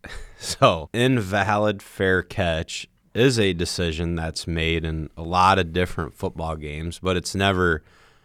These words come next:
announced to the stadium. It's not really, um, it's in, in the rules, it's a violation, which makes the ball dead upon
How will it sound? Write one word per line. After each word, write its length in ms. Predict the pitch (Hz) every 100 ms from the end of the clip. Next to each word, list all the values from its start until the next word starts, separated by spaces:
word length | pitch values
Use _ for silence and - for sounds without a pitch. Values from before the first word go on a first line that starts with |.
| _ _ _
announced 840 | 92 82 85 87 92 - - - _ _ -
to 100 | 90
the 120 | 80
stadium. 840 | - - 82 85 85 85 87 87 82
It's 220 | 80 -
not 340 | 104 101 92
really, 460 | 98 98 95 87 85
um, 400 | 80 76 76 76 _ _ _ - - _ _ _ - -
it's 240 | 101 - -
in, 280 | 113 101 92 - -
in 140 | - 98
the 140 | 90
rules, 480 | 92 104 98 90 87
it's 320 | 85 - - -
a 100 | 95
violation, 920 | 82 87 95 85 85 87 - 82 82
which 200 | 87 85
makes 300 | 98 98 -
the 80 | 95
ball 240 | 85 87
dead 400 | 85 90 90 87
upon 560 | 82 - 87 85 82 76